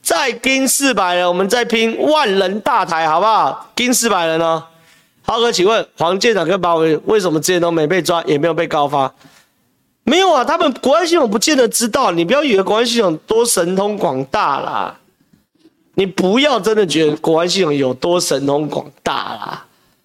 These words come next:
马文君那时候给韩国也是偷偷给啊，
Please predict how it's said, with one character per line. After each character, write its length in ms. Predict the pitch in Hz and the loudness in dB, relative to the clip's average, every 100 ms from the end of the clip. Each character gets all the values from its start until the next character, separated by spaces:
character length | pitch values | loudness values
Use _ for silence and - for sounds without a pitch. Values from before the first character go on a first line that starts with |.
| _ _ _ _ _ - | _ _ _ _ _ -4
马 260 | 208 233 | -2 2
文 140 | 262 285 | 2 2
君 100 | 302 | 2
那 120 | 302 | 2
时 60 | |
候 80 | 277 | 0
给 180 | 254 175 | 0 -2
韩 240 | 165 202 | 0 0
国 160 | 208 190 | 2 2
也 60 | 160 | 0
是 120 | 196 | -4
偷 300 | - 185 196 | -4 0 2
偷 180 | 196 190 | 0 -2
给 220 | 175 151 - | -4 -6 -4
啊， 380 | 139 139 123 | -6 -4 -8